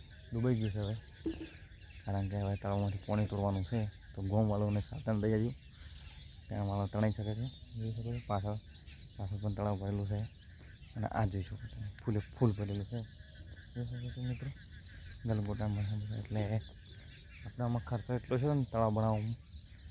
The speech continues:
પચીસ હજાર ખર્ચો હાલ થઈ ગયો છે. અને હજી તો બાકી છે, હજી તો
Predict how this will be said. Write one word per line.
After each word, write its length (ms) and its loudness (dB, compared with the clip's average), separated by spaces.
પચીસ 400 0
હજાર 160 8
ખર્ચો 240 2
હાલ 180 6
થઈ 180 2
ગયો 180 2
છે. 80 0
અને 160 0
હજી 160 -4
તો 40 2
બાકી 300 0
છે, 120 0
હજી 140 0
તો 40 -4